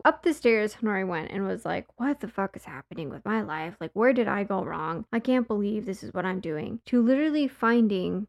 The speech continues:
something just laying in the straw, and he's, like, freaking out.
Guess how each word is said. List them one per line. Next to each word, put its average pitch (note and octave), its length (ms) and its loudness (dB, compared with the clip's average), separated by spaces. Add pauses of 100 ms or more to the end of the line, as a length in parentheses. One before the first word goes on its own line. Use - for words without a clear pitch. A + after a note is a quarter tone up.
something A3 400 0
just G3 220 -6
laying G3+ 280 2
in F#3+ 80 0
the F3+ 80 -2
straw, - 380 -4
and G#3+ 140 -2
he's, A3 260 0
like, G3+ 280 -2 (260)
freaking F3+ 480 -4
out. G#3+ 340 0